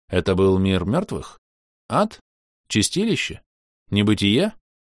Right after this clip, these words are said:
Или это был просто сон, привидевшийся вам в горячке? Сие вам неизвестно. Но в одном вы уверены точно. Обратно вы точно не хотите. Или хотите?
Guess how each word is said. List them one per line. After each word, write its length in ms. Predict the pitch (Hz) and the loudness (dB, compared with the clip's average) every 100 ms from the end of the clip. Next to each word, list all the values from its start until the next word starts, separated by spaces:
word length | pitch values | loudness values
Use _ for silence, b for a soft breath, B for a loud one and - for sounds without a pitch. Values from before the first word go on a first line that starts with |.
| _ - | _ 0
Или 240 | 113 113 | 4 6
это 200 | 120 120 | 6 6
был 180 | 117 123 | 4 2
просто 400 | 117 123 - 151 | 2 0 2 0
сон, 320 | - 175 95 | 2 0 -2
привидевшийся 680 | 82 92 95 87 - 92 98 | -2 -2 -2 -4 -4 -2 0
вам 240 | 98 95 87 | 0 0 -2
в 60 | |
горячке? 520 | 95 113 104 - - - _ _ _ _ | 0 0 0 -6 -12 -16 _ _ _ _
Сие 360 | - 127 104 95 | -4 2 4 4
вам 200 | 98 101 | 4 2
неизвестно. 600 | 110 123 151 120 82 71 _ _ _ _ _ _ _ - | 0 -2 -2 -4 -4 -12 _ _ _ _ _ _ _ -4
Но 180 | 117 135 | 2 6
в 60 | |
одном 380 | 139 127 139 170 | 6 6 4 4
вы 100 | 170 | 6
уверены 500 | 175 135 120 123 139 | 6 6 4 2 -2
точно. 480 | - 175 - 90 - _ _ - | -2 -2 -2 -8 -12 _ _ -2
Обратно 540 | 123 120 113 110 131 | 2 6 6 4 2
вы 120 | 139 | 2
точно 380 | 135 101 92 - | 2 0 -2 -2
не 120 | 98 | -4
хотите. 480 | 101 110 92 85 - _ _ _ _ | -2 -4 -4 -10 -14 _ _ _ _
Или 340 | - 131 135 135 | 2 4 6 4
хотите? 640 | - 160 - 107 - 65 | 4 0 0 -6 -6 -12